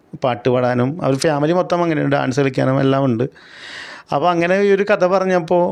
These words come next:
ഓ, അവർക്ക് ഇഷ്ടപ്പെട്ടു. ആ കഥ, ആ, ശരിക്കും പറഞ്ഞാൽ, ആ, ഒരു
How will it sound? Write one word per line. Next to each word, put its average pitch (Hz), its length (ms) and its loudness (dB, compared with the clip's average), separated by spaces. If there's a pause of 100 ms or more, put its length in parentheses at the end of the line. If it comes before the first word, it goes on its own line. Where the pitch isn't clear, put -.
(140)
ഓ, 156 40 2 (540)
അവർക്ക് 135 300 2
ഇഷ്ടപ്പെട്ടു. 139 540 0 (400)
ആ 117 280 0 (100)
കഥ, 135 180 0 (640)
ആ, 147 300 2
ശരിക്കും 147 300 0
പറഞ്ഞാൽ, 151 300 0 (440)
ആ, 160 40 -2 (220)
ഒരു 135 100 2